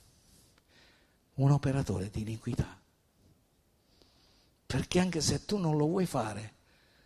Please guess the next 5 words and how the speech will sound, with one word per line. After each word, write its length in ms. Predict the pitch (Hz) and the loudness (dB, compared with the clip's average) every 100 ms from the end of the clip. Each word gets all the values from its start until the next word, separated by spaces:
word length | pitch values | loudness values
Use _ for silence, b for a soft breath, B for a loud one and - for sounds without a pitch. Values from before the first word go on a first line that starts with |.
| _ | _
sarai 400 | - 113 117 135 | 2 6 6 6
predisposto 1000 | - - 123 135 - - 143 - - - | 4 4 6 4 4 4 4 2 -6 -4
ad 120 | 127 | 0
essere 440 | 131 123 - 135 127 | 2 2 2 4 4
iniquo. 480 | 104 92 - - | 4 -6 -8 -18